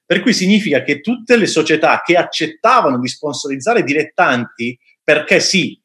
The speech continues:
perché mi mettevi il cartellone allo, allo stadio, così che duecento persone a domenica me lo vedevano, deve cambiare totalmente. Ma questo non vuol dire che non ci sono più, non possono più esserci sponsor. È molto probabile che lo sponsor debba diventare partner,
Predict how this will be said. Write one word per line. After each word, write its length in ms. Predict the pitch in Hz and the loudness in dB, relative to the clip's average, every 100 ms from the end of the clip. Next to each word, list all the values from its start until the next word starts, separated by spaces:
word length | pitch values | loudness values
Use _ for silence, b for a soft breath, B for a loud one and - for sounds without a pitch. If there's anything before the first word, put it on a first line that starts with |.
| _ | _
perché 240 | 139 139 180 | -6 0 0
mi 100 | 165 | 2
mettevi 400 | 143 - 208 185 | 0 2 4 4
il 140 | 139 | 0
cartellone 1040 | 156 135 - 131 156 190 196 165 135 - _ - | -2 0 0 2 4 4 2 0 -4 -10 _ -4
allo, 380 | 139 156 143 | -2 2 2
allo 260 | - 143 139 | 2 0 -2
stadio, 680 | - - 156 208 196 202 202 | -4 -2 0 0 2 0 0
così 320 | 202 135 165 | -4 -6 -6
che 580 | 160 156 160 151 143 139 | -2 0 2 2 0 -4
duecento 400 | 139 143 175 175 | -8 -4 -4 -4
persone 300 | 165 151 180 | -6 -6 -6
a 20 | 156 | -6
domenica 420 | 139 165 175 127 | -4 -4 -4 -4
me 80 | 127 | -4
lo 120 | 135 | -6
vedevano, 800 | 131 127 107 101 101 123 151 _ _ _ _ | -4 -4 -4 -8 -12 -12 -14 _ _ _ _
deve 300 | 165 247 302 | 0 0 0
cambiare 320 | 147 143 156 | 0 0 -2
totalmente. 920 | 156 123 117 110 107 101 120 117 - _ _ | -2 -4 -2 -4 -6 -6 -8 -8 -12 _ _
Ma 80 | 165 | -6
questo 240 | 285 214 | -4 -2
non 140 | 156 139 | -2 2
vuol 160 | 147 | 2
dire 300 | 147 311 208 | 2 2 2
che 440 | - 143 131 135 _ | 2 0 0 -4 _
non 340 | 147 165 180 | -4 0 0
ci 100 | 175 | 0
sono 320 | 180 180 170 165 | -4 0 -2 0
più, 200 | 175 175 | 2 2
non 180 | 180 | 2
possono 320 | 180 180 175 160 | 2 0 -2 -2
più 100 | 170 | -2
esserci 340 | - 151 - | -2 -8 -12
sponsor. 540 | - - 110 101 - | -8 -4 -4 -6 -14
È 400 | - _ _ _ | -18 _ _ _
molto 260 | 330 190 185 | 0 0 0
probabile 480 | 330 359 147 202 294 | 0 2 2 0 -2
che 100 | - | -2
lo 80 | 220 | -2
sponsor 720 | - 170 117 - 214 285 - | -2 0 0 0 0 0 0
debba 180 | 147 170 | 0 2
diventare 420 | 185 143 165 147 | 2 0 0 0
partner, 640 | - 113 110 139 120 - | 0 0 -2 -4 -4 -6